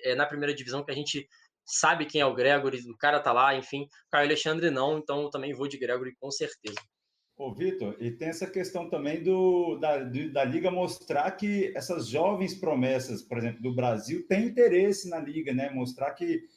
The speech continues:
Speaker 1: É.
Speaker 2: não é, não é aquele negócio de, ah, só os aposentados que tão indo pra lá. Então, mostrar que a Liga tem, é, interesse
Speaker 1: Tem peso,
Speaker 2: na
Speaker 1: né?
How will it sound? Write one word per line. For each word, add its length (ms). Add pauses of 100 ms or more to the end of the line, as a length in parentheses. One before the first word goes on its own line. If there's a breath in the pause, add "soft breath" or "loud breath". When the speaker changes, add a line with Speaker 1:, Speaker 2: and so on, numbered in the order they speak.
(100)
Speaker 1:
É. 160
Speaker 2:
não 160
é, 560
não 360
é 40
aquele 260
negócio 280
de, 140
ah, 160
só 300
os 220
aposentados 720
que 40
tão 160
indo 120
pra 180
lá. 400 (320)
Então, 140
mostrar 380
que 100
a 40
Liga 440
tem, 1120 (340)
é, 160
interesse 540
Speaker 1:
Tem 80
peso, 160
Speaker 2:
na 160
Speaker 1:
né? 20